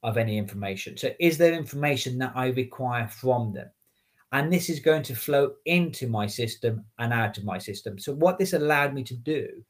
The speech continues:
is to be able to say, "Right, okay, whatever technological changes are taking place, I need to make sure that this admissions officer is receiving this information,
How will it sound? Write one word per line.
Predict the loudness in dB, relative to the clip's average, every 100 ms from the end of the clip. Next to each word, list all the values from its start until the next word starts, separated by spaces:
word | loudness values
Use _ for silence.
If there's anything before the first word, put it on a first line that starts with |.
| _ _ _ 2
is | 2 2
to | 2
be | 6
able | 6 4
to | -2
say, | -2 0
"Right, | 0 0 0 -4
okay, | -4 -6 -6 0
whatever | 4 4 4 -2 _
technological | -2 0 -2 -2 -2
changes | 0 0 0 -2
are | -6
taking | -2 -2 -2 -4 -4
place, | -4 -4 -6 -18 -20 _ _ _ 2
I | 4 4
need | 0 -4
to | -4
make | -6 -6
sure | -4 -2 0
that | -2 -4
this | -4 -6
admissions | -6 -4 -4 -2
officer | -2 -2 -4 -4
is | -4 -4
receiving | -4 -2 0 0
this | 2 2 2
information, | -6 -4 -4 -4 -8 -14